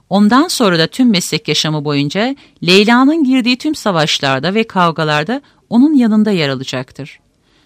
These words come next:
İki gözüm, biricik kızım Leyla'ya inancı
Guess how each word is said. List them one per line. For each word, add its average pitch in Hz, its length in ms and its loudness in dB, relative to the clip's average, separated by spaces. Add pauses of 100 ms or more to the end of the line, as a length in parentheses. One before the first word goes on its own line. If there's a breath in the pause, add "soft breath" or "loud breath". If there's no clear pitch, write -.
(180)
İki 330 220 2
gözüm, 170 440 0
biricik 254 400 -2
kızım 180 340 -2
Leyla'ya 151 500 2
inancı 147 680 -2